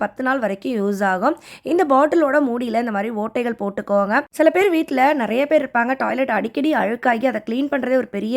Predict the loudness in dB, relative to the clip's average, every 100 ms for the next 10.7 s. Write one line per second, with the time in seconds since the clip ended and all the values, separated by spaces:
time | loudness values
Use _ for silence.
0 | 0 -2 -2 -2 -4 -2 -2 -2 -14 -20
1 | -2 2 4 4 2 0 2 4 2 0
2 | 2 2 2 0 0 0 -2 -2 -2 -2
3 | -4 -2 -2 0 -2 -2 0 -2 -2 -4
4 | -4 -8 -4 -2 0 -2 -4 -20 -14 6
5 | 6 8 4 2 2 0 -2 0 2 2
6 | 0 0 0 0 -2 -4 -2 0 0 -2
7 | -6 -8 -6 -2 -2 0 2 2 2 0
8 | 0 0 -2 -2 -2 -4 -2 -4 -4 -4
9 | -4 -4 -2 -2 -4 -18 -4 4 6 8
10 | 6 4 2 0 -2 -2